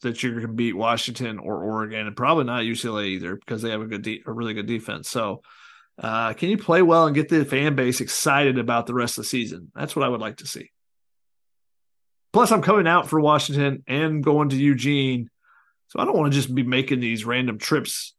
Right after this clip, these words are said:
if there's no one excited about the team and the team's not gonna play well.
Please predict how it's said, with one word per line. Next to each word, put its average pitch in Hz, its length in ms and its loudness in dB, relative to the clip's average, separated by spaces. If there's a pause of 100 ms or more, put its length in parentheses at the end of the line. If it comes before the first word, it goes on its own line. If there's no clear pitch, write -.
(160)
if 107 400 -6
there's 110 260 -6
no 127 100 -2
one 113 120 -2
excited 123 420 2
about 113 220 0
the - 60 -12
team 135 320 -2
and 101 60 -6
the 104 40 -8
team's 123 240 -4
not 110 80 -6
gonna 78 120 -8
play 107 200 -10
well. 80 320 -10